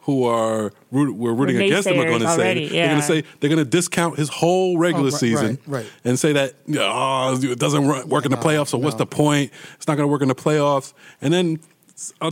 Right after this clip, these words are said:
Speaker 1: at this, for this, at the same, the same token, the people who are rooting for Lamar Jackson, we're also ready to give him excuses and, and no, no. So it's like, it's an interesting dynamic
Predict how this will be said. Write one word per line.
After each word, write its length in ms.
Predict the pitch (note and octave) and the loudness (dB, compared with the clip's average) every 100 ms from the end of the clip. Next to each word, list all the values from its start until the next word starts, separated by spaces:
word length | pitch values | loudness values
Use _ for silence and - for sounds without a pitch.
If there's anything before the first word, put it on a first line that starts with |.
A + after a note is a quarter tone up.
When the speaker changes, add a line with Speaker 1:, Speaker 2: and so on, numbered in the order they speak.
| D3 | -2
Speaker 1:
at 120 | D#3+ | -4
this, 200 | D#3+ - | -4 -6
for 140 | - | -4
this, 220 | D#3 D3+ - | -2 -4 -6
at 80 | C#3+ | -4
the 80 | D3 | -2
same, 420 | - F#3 F3 E3 D#3 - - - | 0 2 2 0 -4 -14 -16 -10
the 100 | D3 | -2
same 240 | F3+ F3 | 0 0
token, 600 | - G#3 A#3 D#3+ D#3 D#3+ | 0 -2 -2 -2 -2 -2
the 100 | - | -4
people 320 | - F#3+ E3+ D3+ | -2 0 0 0
who 280 | F3+ E3 | 2 2
are 200 | D3 C#3 - - _ _ _ _ _ B2 | 0 -2 -8 -20 _ _ _ _ _ 0
rooting 340 | G#3+ D4+ A3+ | 2 2 0
for 160 | - D3+ | 0 0
Lamar 260 | C3 B2+ | 2 2
Jackson, 600 | A#2 B2 - B2+ C3+ G2+ | 0 -2 -2 -6 -6 -6
we're 320 | B2+ F3+ A#3+ | 0 0 0
also 480 | F3 F3 A#3+ - D3+ | 0 0 0 -2 -2
ready 540 | B2+ D3 F#3+ D3 G2+ - _ _ _ _ _ _ | 0 0 2 0 -4 -12 _ _ _ _ _ _
to 100 | - | -4
give 160 | A#2+ C#3+ | 0 0
him 100 | C#3+ | 0
excuses 760 | B2+ - D#3 C#3+ G#2+ F2+ E2+ | -4 -2 -2 -2 -4 -6 -6
and, 260 | F#2+ F#2 F#2+ | -8 -6 -8
and 240 | F#2+ A2 | -6 -2
no, 320 | A2+ D3 C3 A#2+ | 0 0 0 0
no. 200 | C#3 A2+ | -2 0
So 140 | D#3 | 0
it's 120 | D3+ | 0
like, 180 | E3 D3+ | -2 -2
it's 320 | C3+ - - | -12 -18 -6
an 80 | D3+ | -2
interesting 560 | E3+ F#3+ F3 E3+ D3+ C3+ | -2 0 0 0 -2 0
dynamic 480 | B2+ B2 C#3+ B2+ | 0 2 2 0